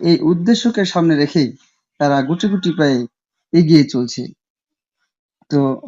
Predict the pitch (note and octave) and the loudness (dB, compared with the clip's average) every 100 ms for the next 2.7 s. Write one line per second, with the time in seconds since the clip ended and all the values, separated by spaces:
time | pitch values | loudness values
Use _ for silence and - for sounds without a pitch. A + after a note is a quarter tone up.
0 | C#3+ D3 F#3 G3 F#3+ G#3+ G#3+ A3 - _ | -4 -2 0 0 2 0 0 -2 -10 _
1 | _ _ _ - F3 F3+ G3+ F3+ F#3 F#3 | _ _ _ -2 0 2 4 4 4 2
2 | F#3+ F#3 F3+ F3+ F3+ F3+ F3 | -2 0 0 2 4 4 4